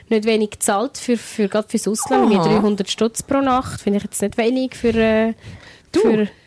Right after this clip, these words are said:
Speaker 2: was verdienst du? <laughs>
Speaker 1: Hey,
Speaker 2: Nein.
Speaker 1: ich habe irgendwie gefunden, sie verdienen es auf der dreißig. Ich weiss
Speaker 2: Gönnst
Speaker 1: auch nicht.
Speaker 2: mal, gönnst
Speaker 1: Ja.
Speaker 2: euch mal.
Speaker 1: Ja,
Speaker 2: Voll.
Speaker 1: und es hat we-, das Wellne-, und der Wellnessbereich war wirklich schön gewesen. Ja, auf jeden Fall. Und
Speaker 2: Schön.
Speaker 1: gell, aber das Zworgen nicht inbegriffen in diesem Preis.
Speaker 2: Was?
Speaker 1: Gell? Das habe
Speaker 2: Holy.
Speaker 1: ich fast schon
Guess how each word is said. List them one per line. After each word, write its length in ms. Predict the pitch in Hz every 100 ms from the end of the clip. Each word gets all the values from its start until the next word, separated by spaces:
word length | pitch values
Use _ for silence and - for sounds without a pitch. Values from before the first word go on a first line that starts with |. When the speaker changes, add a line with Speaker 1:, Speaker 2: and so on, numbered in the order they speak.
| -
Speaker 2:
was 300 | 190 175 -
verdienst 580 | 139 170 254 370 - 427
du? 480 | 453 381 - -
<laughs> 120 | 202 208
Speaker 1:
Hey, 460 | 247 240 233 196
Speaker 2:
Nein. 180 | 220 208 196 - - -
Speaker 1:
ich 100 | 254
habe 100 | 240
irgendwie 160 | 240 226
gefunden, 320 | 226 220 202
sie 120 | 208
verdienen 380 | 196 196 196 190
es 120 | -
auf 80 | 196
der 140 | 196
dreißig. 440 | 180 170 175 - 180
Ich 80 | -
weiss 200 | 202 202
Speaker 2:
Gönnst 60 | 208
Speaker 1:
auch 20 | 185
nicht. 80 |
Speaker 2:
mal, 120 | 190 196
gönnst 340 | 214 233 254
Speaker 1:
Ja. 120 | 233
Speaker 2:
euch 100 | 226
mal. 240 | 208 175 165 - - -
Speaker 1:
Ja, 100 | 247
Speaker 2:
Voll. 80 | 247
Speaker 1:
und 40 | 247
es 80 |
hat 140 | 269 233
we-, 120 | 240
das 160 | 254 -
Wellne-, 300 | 254 285 302
und 220 | 247 233 233
der 80 | 233
Wellnessbereich 480 | 247 269 - 247 -
war 80 |
wirklich 200 | 233 -
schön 260 | - 226 254
gewesen. 360 | - - 294 349 _ - - -
Ja, 160 | 220 196
auf 160 | 233
jeden 140 | 285 285
Fall. 120 | 294
Und 120 | 175
Speaker 2:
Schön. 80 | 254
Speaker 1:
gell, 140 | 262
aber 160 | 247 226
das 200 | - -
Zworgen 320 | 247 247 254 233
nicht 120 | 247
inbegriffen 560 | 262 254 240 233 - 226
in 140 | 226
diesem 60 | 226
Preis. 380 | 135 139 - - _ -
Speaker 2:
Was? 220 | 160 196 226 220 214
Speaker 1:
Gell? 80 | 381 698 698 - _ _ _ -
Das 120 | 196
habe 140 | 208 196
Speaker 2:
Holy. 160 | 170
Speaker 1:
ich 100 | 143
fast 100 | 202
schon 120 | 285